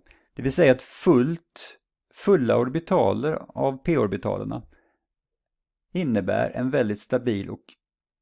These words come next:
lugn och låg energinivå.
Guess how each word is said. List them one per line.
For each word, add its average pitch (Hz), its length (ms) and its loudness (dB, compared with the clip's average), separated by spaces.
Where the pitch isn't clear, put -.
lugn 107 580 -2
och 107 180 -8
låg 98 520 -2
energinivå. 110 760 -4